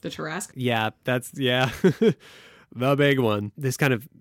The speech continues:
Speaker 2: specifically designated as a world-ending catastrophe, the, the point of reference for all other difficulty curves in the game.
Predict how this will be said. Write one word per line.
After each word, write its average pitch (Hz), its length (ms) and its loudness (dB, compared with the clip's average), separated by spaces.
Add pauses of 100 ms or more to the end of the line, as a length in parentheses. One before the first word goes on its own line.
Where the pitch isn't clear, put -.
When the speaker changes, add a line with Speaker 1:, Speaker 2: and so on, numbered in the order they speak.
(240)
Speaker 2:
specifically 156 680 -2
designated 127 600 0
as 120 140 -4
a 120 60 0
world-ending 117 680 -2
catastrophe, 104 1040 -8
the, 127 460 -8
the 143 140 -4
point 170 340 0
of 131 140 0
reference 131 580 -2
for 104 580 -4 (100)
all 139 340 0
other 123 260 0
difficulty 120 640 -4
curves 107 580 -6
in 113 240 -6
the 107 80 -4
game. 98 480 -10